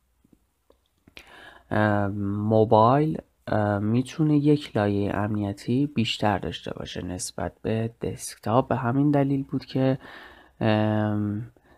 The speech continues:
در واقع ارجح‌تر بود نسبت به والت های دسکتاپی. توی قسمت والت که می‌ریم، دارایی های مختلف، ارزهای مختلف وجود دارن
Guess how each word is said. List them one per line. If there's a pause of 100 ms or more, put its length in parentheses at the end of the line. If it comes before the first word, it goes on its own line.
(180)
در
واقع
ارجح‌تر
بود
نسبت
به (320)
والت
های
دسکتاپی. (1000)
توی
قسمت (100)
والت
که
می‌ریم، (540)
دارایی
های
مختلف، (120)
ارزهای
مختلف
وجود
دارن